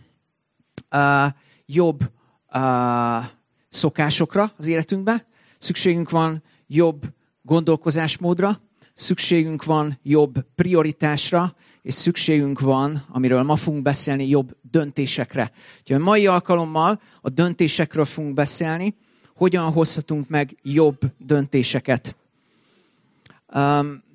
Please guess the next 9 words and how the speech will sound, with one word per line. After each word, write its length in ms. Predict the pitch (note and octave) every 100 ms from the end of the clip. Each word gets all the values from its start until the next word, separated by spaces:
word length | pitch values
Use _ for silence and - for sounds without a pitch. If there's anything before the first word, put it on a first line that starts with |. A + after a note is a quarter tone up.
| C3
beállítom 480 | E3 D#3 D3 - C#3
az 140 | C3
órámat, 720 | C#3 C#3 C#3 C#3+ E3+ - - _ _ _
csak 240 | - C3 _
hogy 340 | C3 B2+ A#2+ - _ _ _
ne 100 | C3
beszéljek 440 | B2 - C3+ A#2
túl 200 | - A#2+
sokat. 520 | A2+ A#2 - A2 -